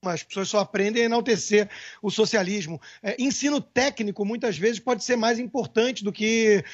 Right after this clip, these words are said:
universidades de áreas humanas, onde o sujeito vai aprender as vantagens da política de identidade e da ideologia de gênero, que não serve pra nada a, a, a, a não ser lacrar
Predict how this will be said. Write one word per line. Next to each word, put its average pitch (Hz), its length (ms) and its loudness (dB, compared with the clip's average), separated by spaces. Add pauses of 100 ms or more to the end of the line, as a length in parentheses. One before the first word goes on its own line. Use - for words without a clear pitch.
(140)
universidades 220 1080 0
de 202 200 -6
áreas 220 300 0
humanas, 208 500 -4
onde 202 160 -4
o - 40 -16
sujeito 196 260 0
vai 214 100 4
aprender 214 540 2 (220)
as 190 160 -2
vantagens 202 580 0
da 220 80 -2
política 214 480 -4
de 190 80 -2
identidade 196 600 2
e - 20 -4
da 214 80 4
ideologia 214 440 2
de 214 140 -6
gênero, 165 400 -4 (260)
que 262 80 -10
não 277 80 -4
serve 220 220 2
pra 254 160 0
nada 214 360 0
a, 226 440 0
a, - 80 -6 (140)
a, 190 480 -2
a 180 60 -2
não 190 140 -2
ser 208 220 0
lacrar 208 500 0